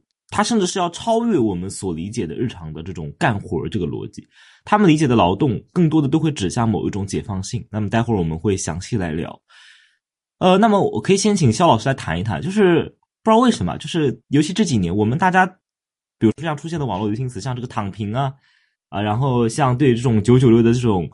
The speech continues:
呃，这个揭发呀，然后对劳动者权益的这个强调等等等等，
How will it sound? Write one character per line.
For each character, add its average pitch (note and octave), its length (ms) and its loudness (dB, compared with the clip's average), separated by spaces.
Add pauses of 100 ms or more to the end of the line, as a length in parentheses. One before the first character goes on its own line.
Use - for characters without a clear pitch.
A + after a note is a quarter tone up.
(300)
呃， D2+ 320 -4
这 E2+ 160 -8
个 - 120 -6
揭 C#3+ 220 2
发 C#3 280 4
呀， A2 200 4
然 F2+ 140 0
后 A2 120 0
对 A#2 180 4
劳 G2+ 120 2
动 B2 100 0
者 A2 80 4
权 F#2+ 280 -4
益 A#2 80 0
的 G#2+ 100 2
这 G#2 80 0
个 G#2 80 0
强 G2 220 -4
调 B2+ 160 0
等 C3 120 0
等 C3+ 100 2
等 B2 100 0
等， G#2 160 -6